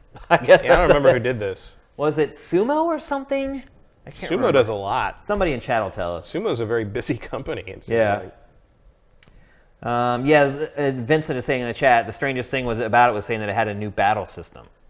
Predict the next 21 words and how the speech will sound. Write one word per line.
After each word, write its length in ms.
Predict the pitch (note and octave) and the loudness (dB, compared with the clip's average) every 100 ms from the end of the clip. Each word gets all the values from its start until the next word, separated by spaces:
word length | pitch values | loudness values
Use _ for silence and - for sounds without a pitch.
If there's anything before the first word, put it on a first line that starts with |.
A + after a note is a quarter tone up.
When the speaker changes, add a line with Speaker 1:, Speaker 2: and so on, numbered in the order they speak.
| _ | _
Speaker 1:
Punch 220 | - C#3 A2 | -10 -8 -8
Speaker 2:
Hmm. 60 | |
Speaker 1:
Out. 220 | D#2 A1+ _ _ _ _ - - _ _ _ F#2+ | -10 -14 _ _ _ _ -20 -20 _ _ _ -10
So, 120 | A#2 G2 | -6 -4
Speaker 2:
Okay. 360 | G3 E3 D3+ - | -4 -4 -6 -10
Speaker 1:
whatever 300 | C3 B2+ C#3 | -2 0 0
they're 80 | C#3 | -2
gonna 120 | C3+ C3+ | -2 -4
do 120 | B2+ | -4
to 80 | G#2 | -6
tweak 320 | - B2+ A2+ | -8 -8 -6
it 80 | G2 | -6
or 100 | F#2 | -4
whatever. 460 | F2+ F2 F2 F2+ - _ _ _ _ - | -6 -6 -8 -12 -16 _ _ _ _ -2
Um, 680 | A#2 A#2+ B2 B2 B2 B2 C3 | 2 4 4 2 0 -2 -4
and 240 | D3+ D3 C#3+ | -2 0 2
then 580 | D#3 D3+ D3+ D3+ D3+ C#3 | 2 2 0 -2 -4 -6
lastly, 1040 | C3 C#3+ D3+ F3+ - C#3+ B2 A2 G#2+ A#2+ A#2 _ _ _ _ _ _ _ _ | -2 2 2 2 -2 -6 -2 -2 -4 -8 -12 _ _ _ _ _ _ _ _
F-Zero 680 | C3 C3+ A#2+ B2+ A#2+ A#2+ A#2+ - - | 2 2 2 -2 0 0 -2 -8 -10
S 260 | G#2 G#2+ - | -8 -6 -6
X. 440 | - - _ - | -6 -18 _ -20